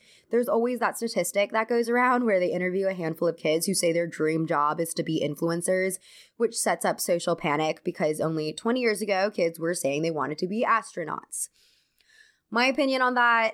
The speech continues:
is, like, of course kids are not gonna want to be doctors or lawyers or any of these kind of once coveted careers because they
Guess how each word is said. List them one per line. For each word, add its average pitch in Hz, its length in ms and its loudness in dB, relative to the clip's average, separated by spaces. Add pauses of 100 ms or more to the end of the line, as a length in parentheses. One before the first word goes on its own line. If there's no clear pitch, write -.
is, 185 760 2
like, 185 420 0 (100)
of 214 160 -4
course 415 480 2
kids 320 280 2
are 339 140 2
not 262 240 0
gonna 262 240 2
want 208 360 0
to 202 440 4
be 214 160 -2
doctors 190 720 -2
or 185 140 0
lawyers 175 540 -2
or 202 80 2
any 190 220 0
of 185 100 -2
these 190 140 -6
kind 175 320 -2
of 165 160 -2
once 185 400 -4
coveted 175 420 -2
careers 165 540 0 (420)
because 254 420 -2
they 240 240 0